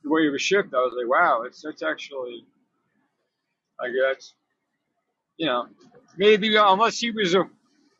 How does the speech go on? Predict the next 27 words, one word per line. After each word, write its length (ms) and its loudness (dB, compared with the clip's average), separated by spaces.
unless 260 2
he's 180 -4
just 200 0
a 60 0
newer, 340 4
like, 200 4
YouTube 520 -6
person, 460 0
so, 200 -2
like, 180 2
maybe 300 0
his 140 0
shit 420 0
is 240 -4
accurate, 520 0
but 80 -16
maybe 300 -2
it's, 160 -6
like, 200 -4
old 260 0
news, 440 0
though, 240 2
you 120 2
know 80 -2
what 80 0
I'm 60 -6
saying? 380 -4